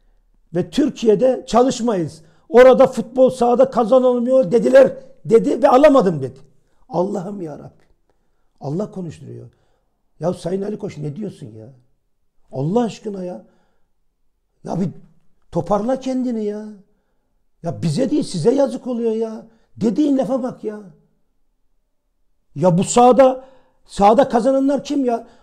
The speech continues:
O muhtemelen o dört antrenörde de uefa'nın listesine girmiş iki bin on bir yılına bakmıştır.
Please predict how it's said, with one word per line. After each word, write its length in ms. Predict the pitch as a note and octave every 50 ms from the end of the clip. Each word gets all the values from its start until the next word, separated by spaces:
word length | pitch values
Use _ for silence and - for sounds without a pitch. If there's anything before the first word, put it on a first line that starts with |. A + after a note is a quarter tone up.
| _
O 140 | - G#3+ A3+
muhtemelen 840 | G#3+ G#3+ C#4 C#4 - - - D#4 D4 D4 D4+ B3+ G#3 G3 G#3 - - _ _ _ _ _ _ _
o 240 | - C4+ C#4+ G3 F#3+
dört 220 | - - C4 - -
antrenörde 800 | C4 G#3 G#3 F#3+ - G3+ G#3 F#3+ G3+ G#3+ G3+ E3+ E3 F#3+ G3+ F3
de 200 | B2+ A2+ G#2+ - _ _ _ _ _ _
uefa'nın 680 | - F4+ C#4 C#4+ C#4 B3+ A3 - B3 A#3 G#3 G3+ G#3 G#3+
listesine 480 | A#3 - - B3 A#3 A3+ - A3+ A3+ G#3+
girmiş 480 | F3+ G3 A#3 A3 A#3+ B3+ - - - _ _ -
iki 240 | C4+ - - C4+
bin 120 | A#3 B3 B3+
on 220 | C4 B3 A3+ G#3
bir 60 | C4
yılına 380 | B3 B3+ C4+ C4+ C#4 D4 D4 -
bakmıştır. 640 | D4+ G#3+ - - E3 B2 - - _ - _ _ _